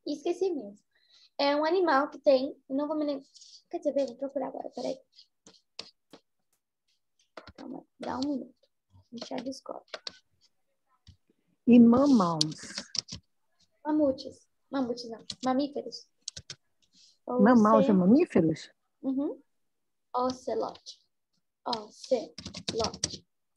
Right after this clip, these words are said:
Speaker 1: Bolívia. Ó, onça pintada. Era isso.
Speaker 2: É uma onça.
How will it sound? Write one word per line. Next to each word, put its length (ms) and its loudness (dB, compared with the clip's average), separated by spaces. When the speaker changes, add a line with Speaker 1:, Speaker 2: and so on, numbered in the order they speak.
Speaker 1:
Bolívia. 1040 -6
Ó, 200 -6
onça 260 0
pintada. 500 -8
Era 200 -2
isso. 120 -18
Speaker 2:
É 80 0
uma 240 6
onça. 580 4